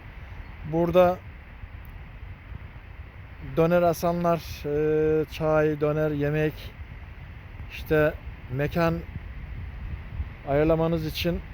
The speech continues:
kocaman alan var değerli izleyenler. Bakın bu alan buraya ait. Boydan boya istediğiniz mekanı kurabilirsiniz.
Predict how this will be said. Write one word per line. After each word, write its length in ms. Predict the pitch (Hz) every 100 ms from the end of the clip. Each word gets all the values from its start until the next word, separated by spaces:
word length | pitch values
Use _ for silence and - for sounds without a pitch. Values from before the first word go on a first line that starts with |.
| - -
kocaman 840 | - 175 190 185 185 185 185 185 196
alan 380 | 170 170 175 160
var 240 | 139 123
değerli 360 | 131 139 151 151
izleyenler. 460 | 147 147 147 165 170 - - - - - - - - - - - - -
Bakın 340 | 160 160 156
bu 160 | 170 151
alan 340 | 156 170 156
buraya 280 | 151 160 160
ait. 380 | 139 147 - - - - - - - - - - - - - - - - - - -
Boydan 440 | 151 160 151 160 156
boya 340 | 151 151 165 -
istediğiniz 960 | 143 - 165 151 160 165 175 - - - - - - - - - - - - - - - - - - - - - - 131
mekanı 460 | 151 - 151 160
kurabilirsiniz. 1000 | 160 165 160 156 165 165 165 180 190 -